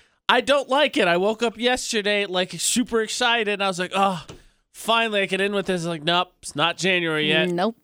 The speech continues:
Speaker 1: Then I had to go dig out a <laughs> long sleeve sweater to wear.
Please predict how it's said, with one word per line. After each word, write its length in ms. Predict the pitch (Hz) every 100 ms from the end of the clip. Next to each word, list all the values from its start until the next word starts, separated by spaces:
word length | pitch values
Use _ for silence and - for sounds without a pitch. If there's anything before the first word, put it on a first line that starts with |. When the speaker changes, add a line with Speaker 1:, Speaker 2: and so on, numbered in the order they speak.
| -
Speaker 1:
Then 140 | 120
I 40 | 135
had 40 |
to 80 | 143
go 100 | 143
dig 280 | 143 147 151
out 120 | 151
a 40 | 147
<laughs> 120 | 143
long 220 | 160 -
sleeve 420 | - - 214 -
sweater 600 | - - - 175 170 175
to 140 | 147 147 143
wear. 540 | 135 139 135 113